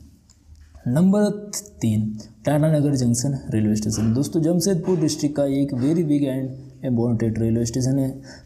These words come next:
उन्नीस सौ दस में ये रेलवे स्टेशन शुरू हुआ था। टाटानगर बिलासपुर जंक्शन लाइन,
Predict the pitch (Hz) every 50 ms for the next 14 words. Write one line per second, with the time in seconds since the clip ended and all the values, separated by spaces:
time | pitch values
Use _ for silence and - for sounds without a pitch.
0 | - - 160 160 175 190 - - - - 175 156 135 127 123 123 120 131 123 123
1 | 120 120 120 117 110 113 117 120 123 120 131 127 131 123 - - 127 139 147 151
2 | 151 147 143 139 147 147 143 147 - - - 139 147 165 180 175 170 165 156 143
3 | 139 139 147 151 147 - - 156 156 151 - 135 135 127 - 143 139 139 143 143
4 | 143 147 151 143